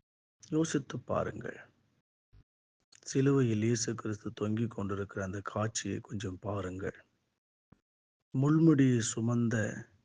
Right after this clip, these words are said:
அந்த தலையை பாருங்கள். ரத்தம் சொட்ட சொட்ட தொங்கிக் கொண்டிருக்கிற நமக்காக,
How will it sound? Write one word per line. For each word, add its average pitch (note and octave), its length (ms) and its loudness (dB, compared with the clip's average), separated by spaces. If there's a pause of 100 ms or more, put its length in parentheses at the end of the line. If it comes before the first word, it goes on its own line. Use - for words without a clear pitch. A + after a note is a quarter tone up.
(560)
அந்த A2 220 0
தலையை G#2+ 520 0
பாருங்கள். G2 600 -4 (1200)
ரத்தம் C#3+ 720 0
சொட்ட A#2 460 -2
சொட்ட B2 460 -4
தொங்கிக் A2 360 -4
கொண்டிருக்கிற G2 580 -4 (1120)
நமக்காக, A#2+ 800 0